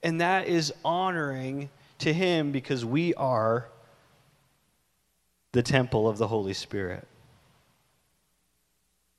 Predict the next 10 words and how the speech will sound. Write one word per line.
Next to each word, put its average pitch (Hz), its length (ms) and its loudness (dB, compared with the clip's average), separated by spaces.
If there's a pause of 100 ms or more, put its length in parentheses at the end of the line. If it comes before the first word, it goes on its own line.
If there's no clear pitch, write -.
And 139 100 -2
then 147 140 2
here's 170 300 4
the 147 100 2
last 131 380 2
one. 104 200 -6 (120)
If 135 120 -8
we're 160 100 4
gonna 160 140 4
prepare 147 640 4